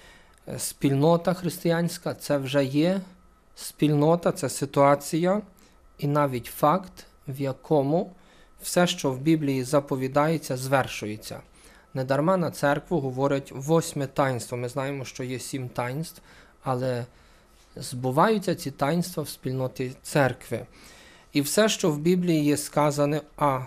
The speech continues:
особливо те, що має колись бути, настати, зробитись, в церкві воно вже є. Якщо ми дивимось на історію Єрусалиму,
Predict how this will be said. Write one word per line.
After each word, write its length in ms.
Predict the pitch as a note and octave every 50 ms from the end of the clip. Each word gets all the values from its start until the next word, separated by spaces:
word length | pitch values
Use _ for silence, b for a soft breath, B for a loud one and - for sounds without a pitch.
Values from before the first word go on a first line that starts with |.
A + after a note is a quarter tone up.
| - - - -
особливо 800 | - D3 C#3+ - - D3 D3 E3 E3+ E3+ D#3+ C3 B2+ B2 A2+ A#2 -
те, 140 | - C3+ C3
що 200 | - - - C3+
має 440 | B2 B2+ C#3 C#3+ D#3 D#3+ D3+ D3+ D3
колись 420 | - - C#3 C3+ C#3+ D3 C#3 C3
бути, 460 | B2 A#2+ C#3 D#3+ E3+ D#3 - - C3
настати, 640 | A#2+ B2+ C3 - - - - D3 D3 C#3 - - - B2 B2 - - - - b b b b b b
зробитись, 760 | C3+ A#2 B2+ C#3 C#3+ D#3 D3+ D3 C#3 C#3+ - A#2 A#2 - - - B B B B B B
в 40 | -
церкві 400 | - - D#3 D#3 E3 - - D3
воно 260 | C3+ C3+ C3+ C3+ C3
вже 180 | C3 C3 C#3 B2+
є. 220 | B2 A#2+ A2+ G2+ - - _ b b b b b b b b b
Якщо 220 | - B2 - - G3
ми 100 | F#3 F#3
дивимось 640 | E3+ F#3 F3+ F3+ F3 E3 E3 D#3+ - - - - - - - -
на 100 | D3+ C#3+
історію 800 | B2 C#3+ C3 - - - - F#3+ F#3+ F3+ D3+ C#3 B2+ B2 A2+ - - - B B B B B B B B B B B B -
Єрусалиму, 920 | C3+ C3 C#3+ C#3+ C3+ - - C#3+ C#3 C#3+ E3 D#3+ C3+ C3 C3 C#3 D#3+ F3